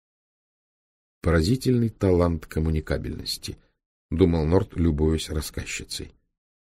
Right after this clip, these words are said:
А какая оперативность! Надо отдать должное психологам Ротвейлера. Состав группы они подобрали безукоризненно. От дамы-экскурсовода я узнала некоторые дополнительные сведения.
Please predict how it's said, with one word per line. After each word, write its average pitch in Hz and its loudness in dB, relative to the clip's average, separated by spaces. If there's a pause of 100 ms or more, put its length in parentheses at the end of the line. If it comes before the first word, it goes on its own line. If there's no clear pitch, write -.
А - -8
какая 82 2
оперативность! - -4 (640)
Надо 131 6
отдать 131 4
должное 104 6
психологам 95 0
Ротвейлера. - -2 (260)
Состав 117 4
группы 113 2
они 98 6
подобрали 85 4
безукоризненно. 78 -4 (920)
От 143 6
дамы-экскурсовода 170 8
я 156 10
узнала 151 8
некоторые 147 6
дополнительные 131 4
сведения. - -8